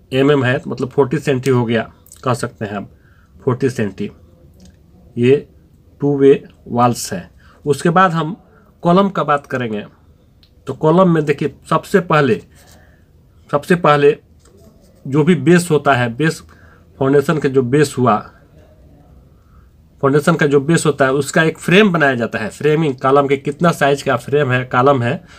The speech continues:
उसके साइज का फ्रेम बनाया जाता है। फ्रेम बना करके फाउंडेशन से टेन सेंटी उसको ऊपर तक कास्टिंग किया जा सकता है।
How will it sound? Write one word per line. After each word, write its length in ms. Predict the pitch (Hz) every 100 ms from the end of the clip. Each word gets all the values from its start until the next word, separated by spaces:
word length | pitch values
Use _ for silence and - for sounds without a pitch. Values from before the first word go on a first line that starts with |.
| - 135
उसके 220 | 127 147
साइज 340 | 139 135 147
का 200 | - 131 - - _ -
फ्रेम 260 | 127 147 131
बनाया 220 | 123 127
जाता 260 | 117 113
है। 180 | 104 160 - _ _ _ _ - _ -
फ्रेम 200 | 139 135
बना 180 | 139
करके 400 | 143 139 131 139 175 - - _ _ _ _ -
फाउंडेशन 380 | 151 170 180 202
से 100 | 170
टेन 280 | - 190 196
सेंटी 400 | 175 160 139 147
उसको 340 | 151 135 - 135 - - - _ _ _ _ _ _ -
ऊपर 260 | 147 160
तक 240 | 139 127 -
कास्टिंग 380 | 127 - 139
किया 120 | 127 117
जा 140 | 110
सकता 320 | 101 - -
है। 200 | 95 101